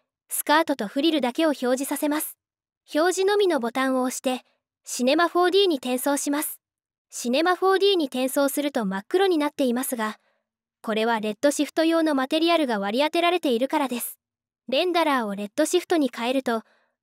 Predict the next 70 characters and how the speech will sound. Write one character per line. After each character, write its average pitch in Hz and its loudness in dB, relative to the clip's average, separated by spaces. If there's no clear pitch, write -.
ポ 262 0
リ 339 4
ペ 392 2
イ 415 4
ン 392 0
ト 349 2
の 254 2
色 233 0
で 294 2
表 254 -2
示 254 -2
さ 311 -2
れ 302 0
ま 311 -2
す。 - -10
ス - -10
カ 359 4
ー 381 2
ト 320 0
と、 233 -2
当 233 -4
た 269 0
り 311 2
と 339 2
し - -4
て 285 0
作 247 -6
成 294 2
し - -6
た 311 2
フ 320 -2
リ 339 2
ル 311 2
の 226 0
二 330 -2
つ - -4
の 330 2
オ 269 2
ブ 294 0
ジ 311 0
ェ 285 -2
ク - -16
ト 240 -2
を 196 -4
イ 214 -4
ン 320 -2
ポ 392 2
ー 381 2
ト 339 0
し - -8
て 262 0
い 247 0
ま 269 -2
す 262 -4
が、 220 -4
シ - -2
ミ 247 2
ュ - 2
レ 302 4
ー - 4
シ 311 0
ョ 294 2
ン 277 0
し - -4
や 285 2
す 349 0
い 320 2
よ 302 2
う 277 0
に、 226 -2